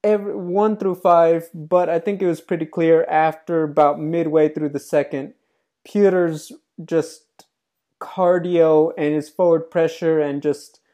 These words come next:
all those little adjustments he was making to finally get ahead on Corey were finally starting to pay off, and well-deserved unanimous decision.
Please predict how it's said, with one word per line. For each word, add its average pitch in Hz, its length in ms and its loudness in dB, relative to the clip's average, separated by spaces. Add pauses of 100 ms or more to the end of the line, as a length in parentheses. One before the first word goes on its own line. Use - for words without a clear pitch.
(340)
all 202 140 6
those 208 240 2
little 202 240 2
adjustments 175 540 -4
he 180 80 -8
was 160 160 -6
making 156 360 -6
to 143 60 0
finally 156 460 -4
get 147 200 -2
ahead 139 280 -2
on 143 300 -8
Corey 139 460 0
were 139 120 -4
finally 143 320 -4
starting 135 320 -2
to 127 80 -4
pay 131 200 -2
off, 127 300 0
and 120 240 -12 (500)
well-deserved 165 680 2
unanimous 139 420 -4
decision. 123 520 -12